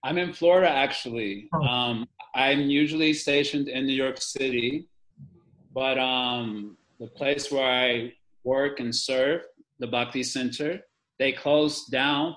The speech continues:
Speaker 1: for quarantine on Friday the thirteenth, and I got out of New York immediately because I was picturing a Hunger Games situation arising in New York City.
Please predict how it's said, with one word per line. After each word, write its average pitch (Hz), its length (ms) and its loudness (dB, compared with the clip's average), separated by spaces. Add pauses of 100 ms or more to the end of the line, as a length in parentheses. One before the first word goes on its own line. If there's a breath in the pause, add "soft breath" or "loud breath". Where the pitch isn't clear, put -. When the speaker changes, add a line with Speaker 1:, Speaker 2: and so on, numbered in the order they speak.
Speaker 1:
for 113 300 -4 (100)
quarantine 143 680 -2 (100)
on 120 200 -8
Friday 143 360 2
the 127 180 -4
thirteenth, 151 560 -2 (280)
and 123 100 -2
I 131 120 0
got 131 300 0
out 127 100 0
of 131 80 0
New 131 120 -2
York 131 400 -2
immediately 123 680 -4
because 113 1000 -6
I 117 80 -2
was 123 200 -2
picturing 135 680 -6
a 101 120 -12
Hunger 135 360 -4
Games 107 480 -4
situation 107 760 -10
arising 117 460 -6
in 107 120 -10
New 104 120 -8
York 104 200 -10
City. 104 420 -12